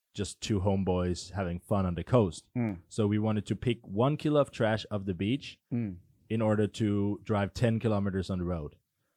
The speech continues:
Speaker 2: Oh, wow.
Speaker 1: Yeah, to, like, kinda showcase, like, the ocean's issues with
Speaker 2: Yeah.
Speaker 1: plastic and stuff.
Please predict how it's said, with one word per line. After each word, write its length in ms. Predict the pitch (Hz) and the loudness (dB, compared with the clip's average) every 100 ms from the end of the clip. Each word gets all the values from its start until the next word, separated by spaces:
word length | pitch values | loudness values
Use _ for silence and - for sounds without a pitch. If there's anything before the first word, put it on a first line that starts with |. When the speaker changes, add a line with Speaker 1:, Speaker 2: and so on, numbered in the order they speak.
| _ _ - - | _ _ -12 -4
Speaker 2:
Oh, 180 | 143 127 | 0 0
wow. 840 | 107 131 151 160 151 117 90 78 - | 0 -2 -2 -2 0 2 0 -2 4
Speaker 1:
Yeah, 260 | 123 110 | 6 6
to, 180 | - 135 | 6 4
like, 160 | 127 117 | 6 6
kinda 220 | 131 113 | 4 2
showcase, 520 | - 113 110 110 98 | 4 4 6 2 2
like, 220 | 107 98 | 0 -2
the 140 | 104 - | -4 -2
ocean's 1200 | 101 101 - 98 95 - - - - - - - - _ | 0 0 0 -2 -2 -6 -10 -10 -10 -12 -12 -16 -20 _
issues 640 | 107 98 - 151 190 - - | -4 -2 2 4 2 0 -4
with 80 | 110 | 0
Speaker 2:
Yeah. 380 | 123 147 - | 2 2 2
Speaker 1:
plastic 540 | - 110 113 - 139 139 | 4 4 4 2 0 0
and 100 | 143 | -2
stuff. 340 | - 170 185 | 2 2 2